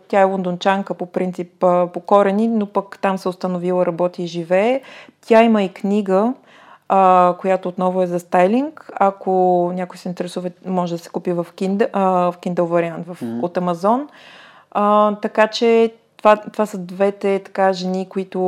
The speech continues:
Speaker 1: много ме вдъхновяват и определено следа си с голям интерес.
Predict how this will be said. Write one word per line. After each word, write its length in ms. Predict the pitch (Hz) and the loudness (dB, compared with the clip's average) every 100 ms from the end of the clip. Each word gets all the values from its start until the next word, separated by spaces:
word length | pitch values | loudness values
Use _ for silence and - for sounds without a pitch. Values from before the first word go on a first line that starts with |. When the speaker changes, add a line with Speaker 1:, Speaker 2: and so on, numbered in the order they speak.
| 185 180 180 | 2 2 2
Speaker 1:
много 260 | 180 190 196 | 2 2 4
ме 120 | 190 | 2
вдъхновяват 680 | 175 165 175 175 175 185 - | 0 -2 -2 2 2 0 -4
и 40 | |
определено 800 | 175 180 170 170 170 170 175 180 185 | -4 -2 0 -2 -4 -8 -8 -12 -16
следа 380 | - 175 170 170 | -6 -6 -4 -8
си 180 | 170 - | -8 -16
с 140 | - - | -16 -4
голям 280 | 175 170 | 0 0
интерес. 420 | 170 170 165 170 | -4 -4 -4 -4